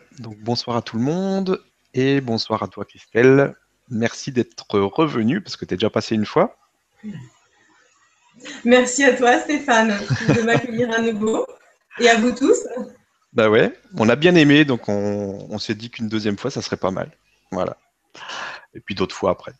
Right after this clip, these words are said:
Speaker 1: <laughs> En plus, là, c'est, c'est sympa. Donc, euh, on a lancé les inscriptions aujourd'hui pour, euh, la rencontre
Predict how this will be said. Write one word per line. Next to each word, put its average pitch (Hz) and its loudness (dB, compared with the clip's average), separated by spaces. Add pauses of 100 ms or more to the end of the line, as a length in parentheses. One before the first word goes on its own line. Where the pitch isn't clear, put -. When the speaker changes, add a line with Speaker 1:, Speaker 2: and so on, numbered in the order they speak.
(120)
Speaker 1:
<laughs> - 2 (1400)
En 120 4
plus, 151 0
là, 131 8
c'est, 104 0
c'est - -8
sympa. 117 0
Donc, 110 -4
euh, 107 -2 (160)
on 117 0
a 131 4
lancé 135 0
les 135 4
inscriptions 131 -2
aujourd'hui 151 -4
pour, 120 -4
euh, 98 -4
la 113 2
rencontre 120 -4